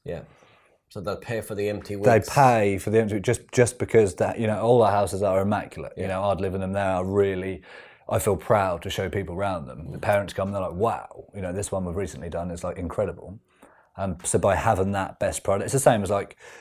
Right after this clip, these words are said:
Speaker 2: cars, for instance. You know,
Speaker 1: Yeah.
Speaker 2: you want a nice car, watches, you want a nice watch. If you do a good product, people will pay for it.
Speaker 1: Pay for it. Regards the refurb part, 'cause you're taking these single let properties, you're converting them into H M Os.
Speaker 2: Yep.
Speaker 1: Um, your project planning.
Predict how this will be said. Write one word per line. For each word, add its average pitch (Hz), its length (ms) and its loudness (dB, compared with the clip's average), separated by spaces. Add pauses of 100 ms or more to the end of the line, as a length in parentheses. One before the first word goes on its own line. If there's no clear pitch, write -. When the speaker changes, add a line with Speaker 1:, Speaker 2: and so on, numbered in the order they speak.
(160)
Speaker 2:
cars, 98 340 6
for - 100 -10
instance. 82 300 -10
You 95 60 -4
know, 92 60 0
Speaker 1:
Yeah. 101 80 0
Speaker 2:
you 101 80 -2
want 98 100 -2
a 98 40 -4
nice 107 160 -2
car, 90 380 4
watches, 87 420 -2
you 95 60 -4
want 92 180 -2
a 95 40 -4
nice 92 160 -6
watch. - 260 -4
If 92 100 -10
you 107 120 0
do 101 260 0
a 90 60 0
good 87 260 -4
product, 98 460 -2 (260)
people 95 240 -6
will 87 80 -6
pay 104 180 -4
for 78 200 -12
it. 95 80 -12
Speaker 1:
Pay 76 60 -20
for 92 80 -12
it. - 80 -14 (540)
Regards 175 540 0
the 147 420 -4
refurb 131 460 -6
part, 95 220 -10
'cause 101 120 -8
you're 156 120 2
taking 143 340 -2
these 120 180 -4
single 117 340 0
let 117 140 -4
properties, 107 420 -6
you're 95 80 -6
converting 101 460 -8
them 110 140 -4
into 101 180 -4
H 107 260 -6
M 95 80 -8
Os. 92 420 -6
Speaker 2:
Yep. 110 340 0
Speaker 1:
Um, 101 440 -8 (640)
your 147 680 4
project 127 600 -2
planning. 113 640 -8